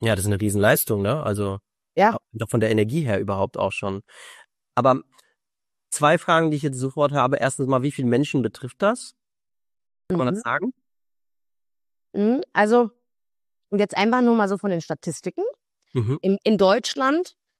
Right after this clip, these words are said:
Speaker 2: werden im Jahr circa sechshunderttausend Patienten diagnostiziert mit Schlafapnoe. Die Dunkelziffer liegt bei über zwanzig Millionen.
Speaker 1: Das ist eine Menge.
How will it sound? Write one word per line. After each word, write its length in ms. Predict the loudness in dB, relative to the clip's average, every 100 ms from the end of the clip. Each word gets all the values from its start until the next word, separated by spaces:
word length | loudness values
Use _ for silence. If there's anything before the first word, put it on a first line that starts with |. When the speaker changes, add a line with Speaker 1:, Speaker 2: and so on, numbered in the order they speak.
| _
Speaker 2:
werden 640 | 2 4 4 2 0 0
im 200 | 0 0
Jahr 440 | 2 2 2 0 -2
circa 540 | -4 -6 0 2 2 0
sechshunderttausend 1080 | -4 -4 -2 -2 -2 0 2 2 0 -2
Patienten 840 | -8 -6 -4 -4 -4 -4 -2 -4 -6 _ _ _ _ _ _ _ -4
diagnostiziert 760 | -2 -2 -6 -8 -6 -6 -6 _ _ _ -16
mit 140 | -8
Schlafapnoe. 560 | -2 -2 -2 -4 -4 -4 -10 _ _ _ _ _ _ _ _ _ _
Die 100 | -2
Dunkelziffer 880 | 2 2 4 0 2 0 2 4 4
liegt 300 | 4 0 0
bei 140 | 2
über 260 | 2 2 -2
zwanzig 460 | -2 -4 -4 -6 -8
Millionen. 480 | -6 -6 -6 -8 -12 _ _ _ _ _ _ _ _ -20 -20 _ _ -20 _ _ _ -20 -14
Speaker 1:
Das 240 | -12 -8
ist 240 | -8 -4 0
eine 120 | 2
Menge. 400 | 2 0 -2